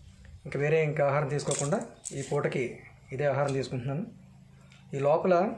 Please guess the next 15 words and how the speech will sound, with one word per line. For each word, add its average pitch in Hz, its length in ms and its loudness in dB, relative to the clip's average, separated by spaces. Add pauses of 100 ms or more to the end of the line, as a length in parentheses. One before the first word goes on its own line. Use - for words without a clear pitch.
(120)
చందమామ 156 420 2
అంటారు 135 220 0
దీన్ని, 139 380 -2
చిన్నప్పుడు 139 760 -6
చాలా 139 120 2
ఇష్టంగా 143 300 -2
తినేవాళ్ళం. 135 460 -4 (2500)
ఇప్పటికి 160 260 -2
ఇష్టమే, 196 280 0
ఎప్పటికీ 165 260 2
ఇష్టమే. 139 420 -4 (2500)
ఇది 135 180 -4
పైన 135 420 -4 (180)
ఇలా 135 120 -6
తీసేటప్పుడు 151 640 -6